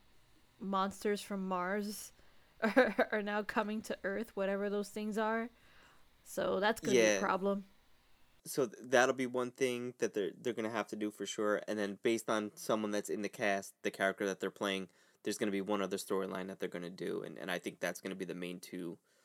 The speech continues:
Speaker 2: storylines for the rest of the season. And then I'm assuming you're gonna find out Omni-Man's motivations by the end.
Speaker 1: Yeah.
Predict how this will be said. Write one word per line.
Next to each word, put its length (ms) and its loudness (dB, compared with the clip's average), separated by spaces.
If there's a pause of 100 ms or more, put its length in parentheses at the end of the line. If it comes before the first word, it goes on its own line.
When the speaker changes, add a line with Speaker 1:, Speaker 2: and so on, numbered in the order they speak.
(200)
Speaker 2:
storylines 520 0
for 100 -6
the 60 -4
rest 240 -6
of 60 -4
the 60 -6
season. 420 -12 (500)
And 120 -6
then 100 -2
I'm 120 -2
assuming 360 -4
you're 100 -8
gonna 160 -8
find 280 -6
out 360 -4
Omni-Man's 540 -10
motivations 540 -6
by 160 -10
the 140 -12
end. 160 -18 (500)
Speaker 1:
Yeah. 300 -6